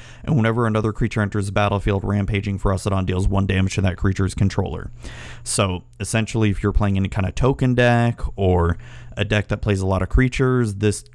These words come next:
creature was just very powerful. And it, it was banned as a result of also because since Temur Energy was gonna be severely nerfed,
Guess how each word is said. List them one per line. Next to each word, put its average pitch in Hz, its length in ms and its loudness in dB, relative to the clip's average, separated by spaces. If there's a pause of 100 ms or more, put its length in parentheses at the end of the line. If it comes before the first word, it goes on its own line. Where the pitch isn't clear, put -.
creature 101 340 0
was 95 160 0
just 92 180 -2
very 92 280 0
powerful. 92 640 0
And 87 280 -2 (460)
it, 117 340 -2
it 135 200 2
was 120 160 4
banned 113 340 4
as 104 200 2
a 107 40 4
result 101 480 2
of 98 320 2
also 95 640 0 (320)
because 101 480 -2
since - 360 -2
Temur 98 340 2
Energy 107 360 2
was 101 160 -2
gonna 104 180 0
be 98 140 -2
severely 101 540 2
nerfed, 95 460 0